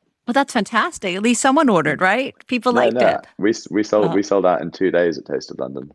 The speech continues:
Speaker 2: It was our first consumer event, the first time anyone other than friends and family had ever tried it. And we sort of, we'd assumed that we'd sell, you know, five, ten bottles a session or a day. Um, and within two days, we'd sold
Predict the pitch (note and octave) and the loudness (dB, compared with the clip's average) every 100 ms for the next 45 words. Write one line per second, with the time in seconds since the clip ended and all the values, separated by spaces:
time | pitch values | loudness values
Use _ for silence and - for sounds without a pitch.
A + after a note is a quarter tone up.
0 | - D#2 F2 - F2+ - D2+ E2 D2+ C#2+ | -8 0 2 4 0 0 -4 -2 -2 -2
1 | C#2+ - F2+ D#2 D2 D2 E2 D#2 C#2 C#2 | -4 0 0 0 -2 -2 -2 -2 -2 -2
2 | C#2 C#2+ C#2 C#2 C#2 C#2 C2+ C2+ C2+ C2 | -4 -6 -6 -6 -6 -6 -4 -2 -2 -4
3 | C2 B1+ B1 C2 - - _ _ _ _ | -4 -4 -4 -4 -6 -12 _ _ _ _
4 | _ D2 D#2 D2+ D2 C#2 D2+ D2 - E2 | _ -2 0 0 0 2 2 2 2 0
5 | D2 - B1+ - B1+ C2+ C2 B1+ C2+ - | 2 -2 -2 0 0 0 -4 -6 -8 -16
6 | _ _ _ - - C2+ C2+ C2+ - - | _ _ _ -20 -4 0 0 -2 -4 -6
7 | C#2 C#2 - C#2+ C2+ - - - - D2+ | -4 -4 -4 -6 -6 -8 -12 -8 0 0
8 | - C#2 C2 C#2+ C#2+ C2+ - _ - - | -2 -6 -2 2 4 2 -6 _ -20 -20
9 | _ - C#2+ D2 C#2 C#2+ - _ C#2+ D2 | _ -2 2 2 0 -6 -14 _ -4 -2
10 | D2 C#2+ C#2+ C#2 - - D2+ C#2 C#2 - | -2 -2 -4 -8 -14 -2 0 2 0 -2
11 | - B1+ - C2 C2 B1+ | -4 -8 -4 -4 -4 -6